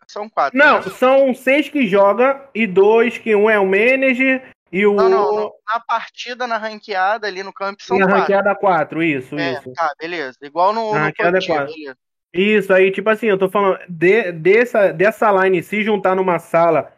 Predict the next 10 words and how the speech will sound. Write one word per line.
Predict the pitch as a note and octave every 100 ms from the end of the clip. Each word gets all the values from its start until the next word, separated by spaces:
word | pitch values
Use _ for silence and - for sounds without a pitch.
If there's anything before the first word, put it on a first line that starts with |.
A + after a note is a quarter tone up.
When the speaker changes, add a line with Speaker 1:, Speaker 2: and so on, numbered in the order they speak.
| _ -
Speaker 2:
e | F#3+
treinar | F#3+ G#3 F#3+ E3 F3
estratégia, | E3+ F3 D#3+ - D#3+ G3 F#3+ C#3+
tá |
ligado? | C#3 C3+ D3 G#3+ D3+ - _ -
Aí | D#3
eu | E3
concordo, | E3 G3+ A3 G#3+ F3+
acho | D3+ -
válido. | F3+ G3 F#3 D3+ B2+